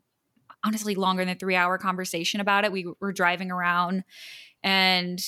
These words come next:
broke down, total meltdown, and how just he was so angry with himself, was crying, and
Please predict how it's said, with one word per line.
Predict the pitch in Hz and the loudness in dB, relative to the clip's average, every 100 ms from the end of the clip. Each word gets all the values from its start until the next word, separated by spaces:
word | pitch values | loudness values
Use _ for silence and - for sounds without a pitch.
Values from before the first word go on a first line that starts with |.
| - | 2
broke | 208 190 196 | 4 4 2
down, | 196 180 180 180 | 4 4 4 0
total | - - 196 185 185 180 131 - - _ - - - | -4 0 0 2 2 0 -2 -6 -18 _ -20 -8 2
meltdown, | 202 170 165 190 170 170 175 | 4 4 2 2 2 2 0
and | 170 165 | -2 -4
how | 185 170 160 - - - - | -2 0 -2 -10 -20 -18 -10
just | 185 175 | -8 -4
he | 185 | -4
was | 156 | -2
so | 180 - | -2 -2
angry | 196 202 | -2 -2
with | 196 | -4
himself, | 196 185 202 185 185 180 | -6 -4 0 2 2 0
was | - | -8
crying, | - - 196 190 190 190 | -8 -2 2 2 2 2
and | 180 | 0